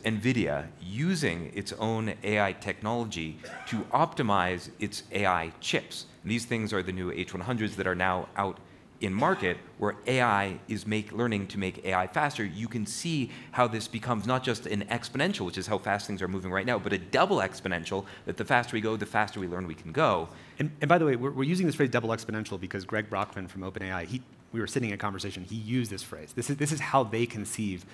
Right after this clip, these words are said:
Speaker 2: of what we're doing. We're not trying to scare you into it's moving at this triple exponential and quadruple. We're, we're telling you that this can be used to make itself smarter. And if you didn't know, G P Us, these chips from nvidia, are like the plutonium. It's like the, the, the input for what makes these A I systems.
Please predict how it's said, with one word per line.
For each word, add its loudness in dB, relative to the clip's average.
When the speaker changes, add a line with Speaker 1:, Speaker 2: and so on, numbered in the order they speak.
Speaker 2:
of -6
what -4
we're -6
doing. -6
We're -4
not 0
trying -2
to -2
scare -2
you 0
into -6
it's -8
moving 0
at -2
this -4
triple 4
exponential 0
and -2
quadruple. -2
We're, -4
we're -4
telling 2
you -4
that 0
this 0
can 0
be 2
used 0
to -8
make 0
itself -2
smarter. -4
And -6
if -6
you -4
didn't 0
know, -2
G 2
P 0
Us, 4
these -4
chips 2
from -8
nvidia, 0
are 6
like 2
the 0
plutonium. -4
It's -8
like -2
the, -2
the, 0
the 0
input 0
for -4
what 0
makes -4
these -6
A -2
I -2
systems. -10